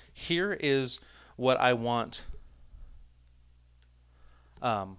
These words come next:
to make very clear. Hold on, I just thought of something, um, that I want to make sure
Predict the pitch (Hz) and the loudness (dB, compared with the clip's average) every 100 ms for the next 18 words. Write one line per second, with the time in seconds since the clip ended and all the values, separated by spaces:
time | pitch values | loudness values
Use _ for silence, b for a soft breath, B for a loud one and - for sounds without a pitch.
0 | - - 117 107 - 107 117 113 113 110 | -14 -10 -6 -6 -8 -2 2 2 0 -6
1 | 101 - - - - - - - - - | -10 -18 -20 -20 -20 -20 -20 -20 -20 -20
2 | - - - - 110 101 - - - - | -20 -20 -20 -10 -6 -6 -10 -16 -18 -18
3 | - - - - - - - - - - | -20 -20 -20 -18 -18 -18 -20 -20 -20 -20
4 | - - - - - - - 98 95 101 | -20 -20 -20 -20 -20 -20 -14 -10 -10 -12
5 | 101 101 - 104 - 95 92 - - - | -16 -12 -8 -8 -6 -4 -6 -8 -8 -8
6 | - - b b b b b - - 165 | -8 -20 b b b b b -18 -4 -2
7 | 151 156 143 139 135 - b b b b | -2 -4 -4 -6 -10 -16 b b b b
8 | - 117 113 110 107 107 107 107 104 104 | -4 -2 0 -2 -2 -2 -2 -6 -6 -8
9 | - - 101 101 - 107 95 95 | -10 -14 -12 -12 -10 -8 -8 -10